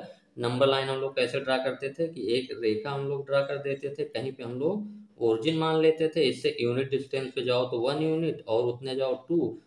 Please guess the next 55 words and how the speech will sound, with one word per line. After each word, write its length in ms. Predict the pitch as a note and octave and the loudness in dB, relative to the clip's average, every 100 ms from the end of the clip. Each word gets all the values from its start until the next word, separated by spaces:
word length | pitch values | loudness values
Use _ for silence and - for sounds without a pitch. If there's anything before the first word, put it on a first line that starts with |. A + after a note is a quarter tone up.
| _ - | _ -6
फिर 140 | G#2+ - | -6 -2
थ्री, 240 | C#3 E3+ - | 0 2 2
और 240 | A2+ A2+ A#2 | -2 -2 -2
इधर 260 | A2 C3+ | 2 2
जाओ 160 | C#3 C#3 | 4 2
तो 140 | C#3 B2 | 2 -4
माइनस 440 | A2+ A2+ C#3 - | -2 -2 -4 -4
वन, 240 | D#3+ D#3+ A2+ | -4 -4 -4
माइनस 440 | G#2 G#2 A#2+ C#3 C#3 | -2 -2 -2 -6 -6
टू, 240 | E3+ C#3+ G#2 _ _ _ _ | -4 -4 -6 _ _ _ _
माइनस 460 | G#2+ G2+ C3+ F3 - | -6 -4 -4 -6 -8
थ्री। 240 | G#2+ G2 G2 | -6 -4 -2
ऐसे 220 | A#2 A#2 D3 | -2 0 0
संख्याओं 420 | C3+ A#2+ B2+ B2+ | -2 -2 -2 0
का 80 | C#3 | 0
निरूपण 380 | B2 A2+ A2 C3 | 2 0 -2 -4
हम 120 | B2 | 0
लोगों 240 | A2+ A2 | 0 0
ने 140 | C#3 G#3+ - - _ _ _ | -2 -4 -8 -16 _ _ _
किया 160 | C3+ C#3+ | 0 2
था 160 | C#3+ D3 | 0 -4
छोटी 280 | C3 C3 | -4 -2
class 340 | C3 C3+ B2+ - | 0 0 0 -2
में, 160 | B2+ B2+ - | -8 -10 -12
जो 220 | B2 A#2+ | -4 -2
है 160 | D3+ F#3 - _ _ _ _ _ _ _ _ | -2 -6 -8 _ _ _ _ _ _ _ _
ज़ीरो 320 | G#2+ A2+ B2+ D#3+ | -6 0 6 6
हो 140 | D#3+ | 6
गया। 180 | D#3+ E3+ | 4 4
अगर 360 | B2 - A2+ B2 | 2 2 2 6
right 260 | B2+ C#3+ | 6 6
side 260 | C#3+ C#3+ C#3+ | 6 4 4
में 80 | C#3+ | 4
जाओगे 300 | C#3 C#3 D#3+ | 8 8 6
तो 100 | D3 | 4
एक 200 | B2+ B2+ | 2 4
एक 140 | C3 | 2
बढ़ता 300 | A#2+ A#2 D#3 | 2 2 2
जाएगा, 300 | D#3 D#3 D3+ | 4 4 4
और 120 | D3 A#2+ | 2 2
negative, 500 | G#2+ A2 G#2+ D#3 - | 2 2 2 0 0
ये 180 | C#3+ D#3 | 4 4
left 260 | A#2 C3+ - | 6 2 2
side 240 | C3+ C#3 | 0 0
में 100 | E3 | 0
negative। 480 | C3 A2 G2+ G#2 - | 0 0 2 0 -4
तो 100 | - E3 | -2 2
ऐसे 240 | E3 E3 | 4 4
हम 140 | D#3+ | 4
लोग 200 | D#3 D#3+ | 4 4
ये 100 | D#3+ - | 2 0
ज़ीरो 320 | B2+ C3+ D#3+ | 2 6 6
मान 220 | D3 C3+ | 4 2
लेते 240 | A#2+ G#2+ A2+ | 2 0 -6
हैं, 240 | C3+ E3 | -4 -6